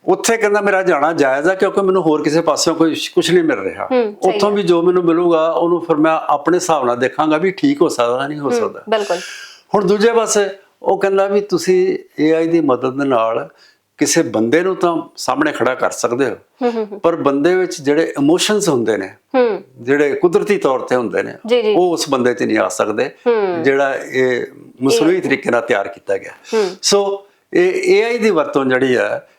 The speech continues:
Speaker 1: ਮੇਰੇ ਹਿਸਾਬ ਨਾਲ ਪ੍ਰਧਾਨ ਮੰਤਰੀ ਜੇ ਇਸ ਗੱਲ ਨੂੰ ਚੰਗੀ ਤਰ੍ਹਾਂ ਸਮਝਦੇ ਹੋਣ,
Speaker 2: ਹੂੰ।
Speaker 1: ਤਾਂ ਉਹਨਾਂ ਨੂੰ ਇਸ ਗੱਲ ਦਾ ਪ੍ਰਚਾਰ ਕਰਨਾ ਚਾਹੀਦਾ ਹੈ ਵੀ ਇਹ ਜਿਹੜੀ ਸਾਡੀ, ਅਹ, ਮਸਨੂਈ ਜਿਹੜੀ ਯੋਗਤਾ ਹੈ ਜਾਂ ਮਸਨੂਈ ਅਕਲਮੰਦੀ ਹੈ,
Speaker 2: ਹੂੰ।
Speaker 1: ਇਹਨੂੰ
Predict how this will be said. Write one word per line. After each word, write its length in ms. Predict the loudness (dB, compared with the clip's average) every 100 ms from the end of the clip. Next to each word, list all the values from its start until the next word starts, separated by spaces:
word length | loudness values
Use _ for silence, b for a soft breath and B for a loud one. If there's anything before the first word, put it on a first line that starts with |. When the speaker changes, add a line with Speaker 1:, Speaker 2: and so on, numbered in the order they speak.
| -4
Speaker 1:
ਮੇਰੇ 140 | 0 0
ਹਿਸਾਬ 320 | 0 0 0
ਨਾਲ 180 | -2 -2
ਪ੍ਰਧਾਨ 380 | 0 0 0
ਮੰਤਰੀ 320 | -2 -2 -2 0
ਜੇ 280 | 0 0 0
ਇਸ 220 | -2 0
ਗੱਲ 220 | 0 2
ਨੂੰ 100 | 0
ਚੰਗੀ 240 | 0 -2
ਤਰ੍ਹਾਂ 220 | 0 -2 -2
ਸਮਝਦੇ 400 | -2 0 2 0
ਹੋਣ, 240 | -2 -6
Speaker 2:
ਹੂੰ। 460 | -10 -6 -2 -2 0
Speaker 1:
ਤਾਂ 220 | -2 -2
ਉਹਨਾਂ 400 | -2 0 2 0
ਨੂੰ 220 | -2 -2
ਇਸ 300 | 0 0 2
ਗੱਲ 160 | 0 0
ਦਾ 100 | -2
ਪ੍ਰਚਾਰ 380 | -2 0 0
ਕਰਨਾ 320 | -2 -4 -2 0
ਚਾਹੀਦਾ 460 | 0 2 0 0
ਹੈ 140 | -6 B B B B 0
ਵੀ 300 | 0 0 -2
ਇਹ 240 | 0 0 2
ਜਿਹੜੀ 480 | 0 2 0 0
ਸਾਡੀ, 720 | -4 -2 -2 0 0 0 -2 -4
ਅਹ, 500 | -2 0 -2 -4 -8
ਮਸਨੂਈ 580 | -12 -10 -2 0 0 0
ਜਿਹੜੀ 220 | 0 0
ਯੋਗਤਾ 500 | -2 -4 -4 -4 -2
ਹੈ 240 | 0 -2
ਜਾਂ 200 | 0 -2
ਮਸਨੂਈ 420 | -4 -10 -4 -2
ਅਕਲਮੰਦੀ 640 | -2 -2 0 0 0 0 0
ਹੈ, 180 | -4 -10 -4
Speaker 2:
ਹੂੰ। 180 | -4 -4 -8 -2
Speaker 1:
ਇਹਨੂੰ 600 | 0 2 0 0 -4